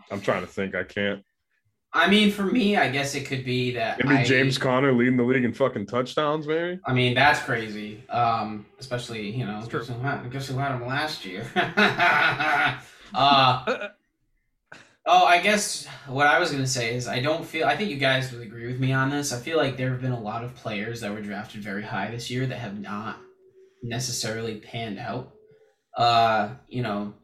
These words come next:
Speaker 2: especially
Speaker 3: Usually the case.
Speaker 2: especially it, I feel like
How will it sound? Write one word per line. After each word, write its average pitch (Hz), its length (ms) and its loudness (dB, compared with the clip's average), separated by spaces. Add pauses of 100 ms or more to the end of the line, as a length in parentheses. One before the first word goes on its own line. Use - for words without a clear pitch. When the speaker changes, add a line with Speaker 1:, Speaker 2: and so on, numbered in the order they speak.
Speaker 2:
especially 147 460 -2
Speaker 3:
Usually 123 160 2
the 110 40 -6
case. 117 400 -8 (400)
Speaker 2:
especially 160 400 -2
it, 113 400 -2
I 101 140 -4
feel 104 640 -8 (720)
like 110 260 -4